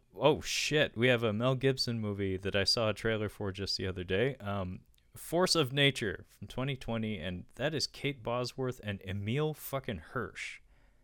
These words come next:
Emile Hirsch, i-, as a, <sighs> I, I wanna say he's like a beat cop. So this is, this is, like, this movie is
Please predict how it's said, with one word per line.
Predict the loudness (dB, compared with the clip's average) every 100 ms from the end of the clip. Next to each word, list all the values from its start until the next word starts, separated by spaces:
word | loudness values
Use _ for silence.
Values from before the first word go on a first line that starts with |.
| _ _ _
Emile | -2 6 6 10
Hirsch, | 8 8 2 -6 -8 -10
i-, | -10 -10 -12 -6
as | -2 0 2
a, | 2 2 -2 -8
<sighs> | _ -14
I, | -12 -12 -14 -16 _ -14
I | -10
wanna | -6 -4
say | -2 -2
he's | -2 -4
like | -4 -2
a | -4
beat | -2 -4 -4 -4
cop. | -4 -4 -6 -14 -20 -20 _ _ _ _ -12
So | 0 2
this | 4 4
is, | 4 4 0
this | 0 0
is, | -2 -6 -14 -10
like, | -2 0 -2 -14 -20 -20 -20 -20 -20 -12
this | -2 2
movie | 4 4 2 2
is | 0 -2